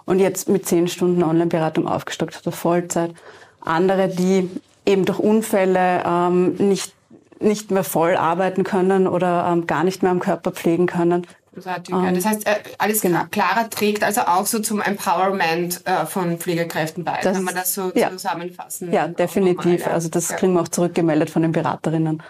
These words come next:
Speaker 2: Okay. Ähm, das Ganze ist als kleines, äh, Forschungsprojekt entstanden. Warum als Forschungsprojekt und, äh, wie hat sich als Clara bis heute entwickelt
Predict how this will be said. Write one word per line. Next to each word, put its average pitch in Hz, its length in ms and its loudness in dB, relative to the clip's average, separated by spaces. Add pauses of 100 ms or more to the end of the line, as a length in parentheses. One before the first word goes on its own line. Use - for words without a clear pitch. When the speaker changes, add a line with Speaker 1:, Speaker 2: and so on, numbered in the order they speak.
(140)
Speaker 2:
Okay. 202 420 -8 (580)
Ähm, 214 600 2 (240)
das 220 160 -2
Ganze 220 260 0
ist 302 120 0
als 247 160 0
kleines, 208 520 0
äh, 202 240 0
Forschungsprojekt 190 1200 -6
entstanden. 180 800 -2
Warum 208 460 0
als 240 200 -2
Forschungsprojekt 233 880 -4
und, 240 160 -2 (380)
äh, 196 220 2
wie 247 140 0
hat 254 300 0
sich 247 160 -4
als 214 160 -4
Clara 214 300 -2
bis 214 340 -4 (200)
heute 185 400 -2
entwickelt 208 840 -4